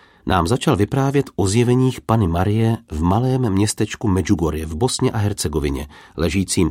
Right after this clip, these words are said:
u hranice s Chorvatskem. Navštívil to místo a i přes jeho skeptický postoj na něj zapůsobilo. Řekl nám, že se tam mnoho lidí obrátilo k Bohu a že mnozí právě tam byli povoláni ke kněžské službě.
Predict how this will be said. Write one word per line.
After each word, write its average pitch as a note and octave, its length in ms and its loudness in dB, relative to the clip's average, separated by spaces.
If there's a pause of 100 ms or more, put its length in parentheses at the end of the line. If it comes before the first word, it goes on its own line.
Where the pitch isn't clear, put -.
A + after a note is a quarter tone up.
u F#2 100 2
hranice F2+ 400 0
s - 40 -2
Chorvatskem. - 580 -6 (1200)
Navštívil A#2+ 720 0
to C#3 160 -2
místo D3+ 520 0 (160)
a C#3 120 -2 (140)
i F3 80 0
přes - 320 -4
jeho G2+ 180 0
skeptický - 640 -2
postoj A2 440 -2
na A2 100 2
něj A2 180 2
zapůsobilo. E2+ 760 -4 (960)
Řekl B2 300 0
nám, D#3 280 4
že B2+ 120 -2
se C3+ 120 -2
tam A#2+ 240 2
mnoho G#2+ 300 4
lidí A#2+ 300 2
obrátilo G#2+ 560 0
k C#2+ 80 -6
Bohu D#2 460 -2 (680)
a G#2 100 0
že G#2 120 4
mnozí C3+ 360 4
právě B2+ 400 0
tam C3+ 420 0
byli C3+ 200 0
povoláni A#2+ 600 0
ke G2+ 140 -2
kněžské F#2+ 480 -2
službě. D2 500 -6